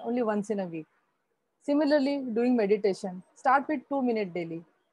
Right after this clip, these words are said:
and increase it to twenty minutes. Reduce the use of mobile, switch it off one hour before you sleep.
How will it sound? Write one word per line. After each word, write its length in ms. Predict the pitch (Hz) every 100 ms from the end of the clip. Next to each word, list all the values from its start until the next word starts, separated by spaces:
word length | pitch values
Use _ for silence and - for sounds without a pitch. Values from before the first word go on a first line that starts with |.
| _ _ -
and 160 | 285
increase 460 | 269 254 247 269 247
it 60 | -
to 100 | 233
twenty 320 | 226 185 185
minutes. 460 | 160 151 143 - _ _ _ _ _ _ _
Reduce 320 | 247 262 311
the 100 | 277
use 200 | 269 240
of 100 | 233
mobile, 520 | 220 202 190 190 185 185 _ _
switch 280 | _ - 269
it 140 | 294 240
off 280 | 220 220
one 180 | 220 226
hour 180 | 208 196
before 340 | 180 180 202
you 140 | 180 165
sleep. 340 | - 165 160